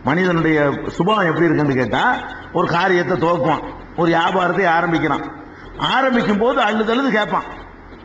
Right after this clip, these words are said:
தாறுமாற பிச்சுக்கிட்டு போகுதுன்னு வைங்களேன், "நம்ம திறமை, நம்ம திறமை எப்படி திறமை தெரியுமில்ல?" அப்படின்ட்டுவான். அதாவது அந்த ஆரம்பிக்கும் போது அல்லாஹ்வுடைய உதவி அவனுக்கு தேவைன்னு நினைக்கிறான். அதுல ஜெயிச்ச பிறகு என்ன செய்யறான்னு கேட்டா, இது என்னாலதான்,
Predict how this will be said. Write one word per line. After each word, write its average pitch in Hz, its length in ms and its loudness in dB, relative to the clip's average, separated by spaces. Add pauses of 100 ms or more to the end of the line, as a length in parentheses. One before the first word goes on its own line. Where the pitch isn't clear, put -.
தாறுமாற 254 480 2
பிச்சுக்கிட்டு 226 380 2
போகுதுன்னு 240 260 0
வைங்களேன், 233 400 2 (680)
"நம்ம 117 260 -6
திறமை, 220 380 0
நம்ம 165 280 0
திறமை 208 340 0
எப்படி 180 200 2
திறமை 165 240 2
தெரியுமில்ல?" 151 360 2
அப்படின்ட்டுவான். 147 420 0 (380)
அதாவது 175 360 2
அந்த 147 200 2 (140)
ஆரம்பிக்கும் 247 580 2
போது 254 160 4
அல்லாஹ்வுடைய 254 420 2
உதவி 240 200 0
அவனுக்கு 240 260 0
தேவைன்னு 247 360 2
நினைக்கிறான். 202 360 -2 (460)
அதுல 190 240 2
ஜெயிச்ச 247 360 2
பிறகு 294 260 0
என்ன 247 140 2
செய்யறான்னு 196 440 0
கேட்டா, 160 320 0 (300)
இது 220 160 2
என்னாலதான், 180 840 2